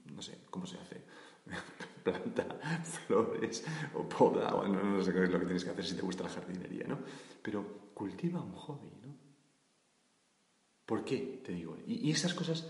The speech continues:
mételos también en el horario. ¿Por qué te digo eso? Porque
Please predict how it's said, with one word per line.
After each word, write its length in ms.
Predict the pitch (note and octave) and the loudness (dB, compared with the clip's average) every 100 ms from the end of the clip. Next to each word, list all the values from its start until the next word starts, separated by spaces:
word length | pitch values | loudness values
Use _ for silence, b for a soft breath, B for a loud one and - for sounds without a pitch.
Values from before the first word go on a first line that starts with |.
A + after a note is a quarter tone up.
| - - | -8 -2
mételos 380 | C3+ C#3+ C3+ | 0 2 0
también 260 | - F#2+ G2 | 0 2 2
en 60 | E2+ | 0
el 60 | |
horario. 280 | D#2+ - - B B B - | -2 -8 -12 B B B -8
¿Por 120 | G#2 | -2
qué 100 | E3+ | 0
te 100 | F3 | 0
digo 240 | B2+ F#2 | -2 -4
eso? 160 | D2+ - B B B - | -6 -8 B B B -10
Porque 520 | G#2+ - A2 A2 | -10 -6 -6 -6